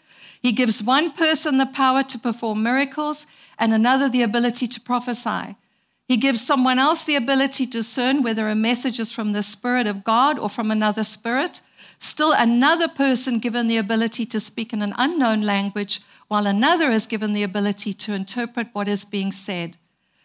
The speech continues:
It is the one and only Spirit, which is the Holy Spirit, who distributes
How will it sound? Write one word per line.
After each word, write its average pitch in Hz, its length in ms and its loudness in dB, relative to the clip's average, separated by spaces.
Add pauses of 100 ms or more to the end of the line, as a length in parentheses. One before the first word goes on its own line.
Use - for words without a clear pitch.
(120)
It 262 180 2
is 247 260 2
the 240 160 2
one 285 600 2 (380)
and 196 200 -6 (180)
only 359 560 2
Spirit, - 800 -2 (380)
which 262 260 2
is 339 140 -2
the 370 160 2
Holy 254 260 4
Spirit, 226 360 -2 (280)
who 226 80 2
distributes 285 920 -2